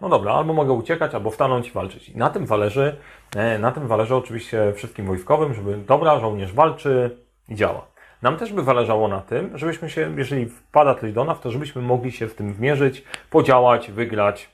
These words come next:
Cztery reakcje. E, albo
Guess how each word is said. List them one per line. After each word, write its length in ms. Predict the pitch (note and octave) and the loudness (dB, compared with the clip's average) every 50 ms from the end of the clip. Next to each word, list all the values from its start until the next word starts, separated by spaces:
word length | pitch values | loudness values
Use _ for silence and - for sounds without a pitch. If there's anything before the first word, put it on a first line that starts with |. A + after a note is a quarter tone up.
| _ _ _ _ | _ _ _ _
Cztery 320 | - - - F#3 F3+ D#3+ D3+ | -12 -2 0 2 4 4 4
reakcje. 420 | C3+ B2+ G2+ G2+ - - - - - _ _ _ _ _ - - - - _ | 4 4 2 2 -2 -8 -14 -20 -20 _ _ _ _ _ -20 -20 -20 -14 _
E, 280 | - A#2 A#2 A2+ A2+ A2+ A2+ - _ - | -2 0 2 2 2 0 -2 -8 _ -2
albo 760 | - - D#3 D#3+ D#3 D#3 D3 C#3 C3+ C3 B2+ B2+ B2 B2 | 2 4 4 4 4 4 6 8 8 8 8 8 6 4